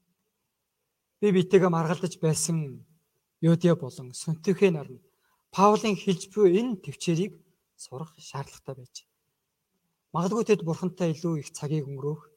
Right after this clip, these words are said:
хэрэгтэй байсан биз. Хэрэг тэгсэн бол зөвхөн өөрийн хүслийг л тулгаж, зөрүүдлэн,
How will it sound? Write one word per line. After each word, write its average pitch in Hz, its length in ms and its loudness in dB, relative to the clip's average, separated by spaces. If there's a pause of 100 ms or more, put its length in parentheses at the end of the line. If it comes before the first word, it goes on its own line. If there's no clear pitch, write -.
(120)
хэрэгтэй 139 400 -12
байсан 123 320 -16
биз. - 160 -20 (880)
Хэрэг 170 240 4
тэгсэн 160 320 -6
бол 143 80 -6
зөвхөн 151 400 -8
өөрийн 208 320 2
хүслийг 170 400 -6
л 165 100 -12 (540)
тулгаж, - 420 -6 (140)
зөрүүдлэн, 151 640 -4